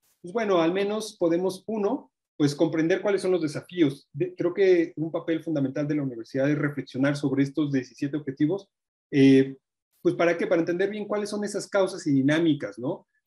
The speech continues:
Se van a dar cuenta que evidentemente estos diecisiete, diecisiete objetivos están relacionados entre sí, eh,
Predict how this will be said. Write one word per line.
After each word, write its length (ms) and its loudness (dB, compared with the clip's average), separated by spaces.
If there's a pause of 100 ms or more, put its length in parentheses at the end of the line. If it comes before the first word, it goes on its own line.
(140)
Se 120 0
van 180 6
a 80 4
dar 180 2
cuenta 280 2
que 80 -4
evidentemente 640 0
estos 220 -6
diecisiete, 540 -6
diecisiete 520 0
objetivos 400 -4
están 200 0
relacionados 640 -2
entre 220 -10
sí, 340 -4 (760)
eh, 520 2